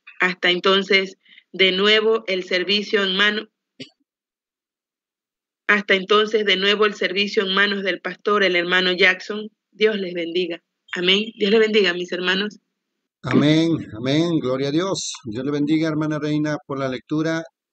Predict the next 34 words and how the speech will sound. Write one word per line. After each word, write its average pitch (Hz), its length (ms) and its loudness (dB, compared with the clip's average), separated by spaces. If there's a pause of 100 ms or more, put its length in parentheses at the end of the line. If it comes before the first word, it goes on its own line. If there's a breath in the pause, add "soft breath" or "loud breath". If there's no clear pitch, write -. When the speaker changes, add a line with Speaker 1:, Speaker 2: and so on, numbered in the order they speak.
(160)
Speaker 2:
De 123 100 -6
esta 123 200 -8
manera, 135 420 -4
mis 123 160 -4
amados 156 340 -4
hermanos 160 540 -4
y - 20 -4
hermanas, 139 400 -4
hemos 120 260 -8
concluido 147 720 -6
con 160 240 -6
este 170 300 -8
glorioso 151 580 -8
mensaje 143 760 -8
titulado 139 720 -8
"¿Por 143 220 -8
qué 277 160 -6 (100)
clamas? 143 760 -4
Di". 151 480 -6 (1080)
Claresville, 185 800 0
Indiana, 175 460 2
Estados 147 400 -2
Unidos, 151 400 2
día 123 300 -4
cuatro 170 420 -4
de 117 100 -4
octubre 165 500 -2
del 135 160 -4
año 160 300 -4
mil 180 300 -4
novecientos 156 720 -6
cincuenta 160 540 -6
y 139 60 -4
nueve. 113 340 -6